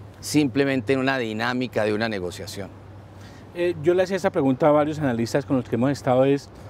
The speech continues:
Speaker 2: internamente la discusión es muy fuerte, inclusive se llega a afirmar, no sé qué tanto daño eso le hace, eh, a Colombia afuera, de que aquí vamos a terminar en un régimen castrochavista, que esto se va a volver Venezuela. Con toda honestidad, ¿y usted qué está viendo afuera? Porque es que uno aquí adentro a veces ni se da cuenta.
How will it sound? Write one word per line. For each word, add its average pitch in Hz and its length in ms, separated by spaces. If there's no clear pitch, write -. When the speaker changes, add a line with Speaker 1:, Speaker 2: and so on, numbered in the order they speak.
Speaker 2:
internamente 185 680
la 180 80
discusión 135 420
es 143 60
muy 156 140
fuerte, 165 300
inclusive 143 340
se 165 120
llega 123 220
a - 20
afirmar, 120 480
no 147 160
sé 156 100
qué 160 120
tanto 160 320
daño 143 340
eso 139 160
le 131 100
hace, 123 400
eh, 123 120
a - 20
Colombia 117 440
afuera, 131 360
de 139 100
que 139 80
aquí 139 160
vamos 147 200
a - 20
terminar 123 440
en 143 120
un 143 120
régimen 143 360
castrochavista, 120 840
que 127 120
esto 135 160
se 131 100
va 120 80
a - 20
volver 127 200
Venezuela. 131 680
Con 151 160
toda 180 160
honestidad, 156 420
¿y 160 80
usted 180 220
qué 185 80
está 196 160
viendo 190 220
afuera? 175 320
Porque 135 120
es 139 80
que - 80
uno 190 120
aquí 190 140
adentro 185 340
a - 20
veces 185 180
ni 175 120
se 123 80
da 127 120
cuenta. 139 380